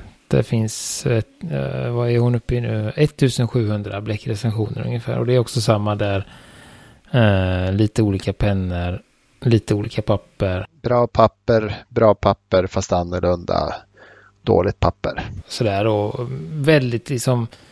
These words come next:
Speaker 1: tillräckligt informativa men inte såna här doktorsavhandlingar. Eh, utan det är så här, och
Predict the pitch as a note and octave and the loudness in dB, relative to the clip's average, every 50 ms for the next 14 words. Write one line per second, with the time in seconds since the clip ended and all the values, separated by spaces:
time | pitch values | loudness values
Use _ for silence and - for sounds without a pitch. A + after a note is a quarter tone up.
0 | - _ _ _ _ _ _ - F3 D#3+ A#2 G2+ A2 A#2+ B2+ A#2+ C#3 C#3 D#3+ D#3 | -20 _ _ _ _ _ _ 2 2 2 2 2 0 -2 -2 -2 -2 -2 0 0
1 | C3+ A#2 - - C#3 C3 B2+ B2 - - C#3+ C3+ C3 C#3 C#3+ C#3 C#3 C#3 C#3 C#3+ | -2 -2 -2 -2 -2 -2 -4 -4 -4 -2 -2 0 0 0 -2 -2 -2 -2 -2 0
2 | C#3+ B2+ A#2 A2 G2+ - - A2 - - A#2+ A#2 A2+ A2 G#2+ A#2 - - - A#2 | 0 0 0 -2 -2 -4 -8 -6 -4 -2 0 0 0 0 0 -2 -2 -2 -4 -4
3 | - - A2+ G#2 G#2 G#2+ G2+ G2+ G2+ G#2+ G#2+ G#2 G#2+ G#2 G#2 G#2 G#2 - _ _ | -2 0 0 2 2 0 0 -2 -4 -4 -2 -2 -2 -4 -4 -6 -6 -10 _ _
4 | _ - - - G#2 G2+ G2 F#2+ G2 F#2+ F#2 F#2 G2+ A#2 A2+ - - A#2 A2+ A2+ | _ -10 -8 -4 -4 -4 -4 -4 -4 -6 -6 -6 -4 -4 -6 -2 0 2 4 4
5 | A2+ A2 G#2 G2+ A2 G#2+ A2+ A#2 A2+ A2 - - - | 4 4 4 4 2 2 2 2 2 0 0 -4 -10